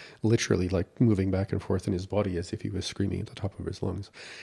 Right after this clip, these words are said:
And I guess he was having a lot of stress that day, and he thought that would be the best way to take control of his mind was to yell at it. <laughs> Uh, we both had a good laugh about it, actually,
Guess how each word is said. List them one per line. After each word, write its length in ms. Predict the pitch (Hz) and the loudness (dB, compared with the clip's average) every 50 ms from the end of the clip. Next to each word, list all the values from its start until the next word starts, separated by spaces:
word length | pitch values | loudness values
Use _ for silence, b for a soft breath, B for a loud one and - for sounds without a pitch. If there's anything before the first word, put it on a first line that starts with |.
| B B - | B B 0
And 340 | 98 95 95 92 95 92 90 | 2 2 4 4 4 4 2
I 60 | 98 | 2
guess 180 | 92 92 87 - | 0 0 -2 0
he 100 | - 87 | 0 0
was 180 | 85 95 - | 0 -2 0
having 200 | - 101 90 90 87 | 2 2 2 2 0
a 20 | |
lot 140 | 87 85 - | -2 -2 -4
of 60 | - | -6
stress 260 | - - 110 104 - | 0 2 2 2 4
that 160 | - 90 90 - | 2 2 6 10
day, 220 | 131 139 147 143 139 127 131 | 12 12 12 12 10 4 2
and 200 | 113 95 92 92 | 2 2 4 4
he 80 | 92 95 | 2 2
thought 260 | - 98 92 92 92 | 4 6 4 6 4
that 120 | - 92 90 | 2 2 2
would 100 | 92 98 | 2 2
be 120 | 101 95 | 0 2
the 120 | 87 101 98 | 2 2 0
best 400 | - - 143 143 139 - - - | 2 6 6 6 6 6 6 8
way 140 | 117 113 | 8 8
to 160 | 110 - 110 107 - - _ - | 8 4 -2 -2 -2 -12 _ 0
take 160 | - 120 - | 2 2 2
control 360 | - - 107 - - 110 101 | 4 0 0 4 4 4 4
of 80 | 101 87 | 4 2
his 160 | 101 - - | 0 0 2
mind 280 | 101 104 98 95 98 95 | 4 4 4 4 2 2
was 140 | 92 - - | 0 -2 -2
to 120 | - - | -4 -4
yell 360 | 95 98 95 101 107 110 107 110 | -4 -4 0 4 4 4 4 4
at 240 | 90 - 101 - - | 2 4 8 10 10
it. 320 | 175 170 - - 170 - - | 10 10 10 10 6 6 6
<laughs> 60 | - B B B B B B B B B B B - | -2 B B B B B B B B B B B 4
Uh, 600 | 104 104 101 104 104 101 98 98 95 95 98 101 - - - - | 6 6 8 8 8 8 8 8 8 8 6 4 2 -2 4 6
we 100 | 147 147 | 8 10
both 160 | 139 131 - | 10 12 12
had 100 | 135 123 | 12 10
a 20 | |
good 140 | 120 - 95 95 | 10 10 6 8
laugh 260 | 98 101 113 - - | 8 6 6 6 6
about 160 | 101 90 87 | 4 4 4
it, 120 | 87 90 | 4 4
actually, 520 | 92 95 101 - - 90 90 92 98 101 | 2 0 0 0 0 0 2 2 0 0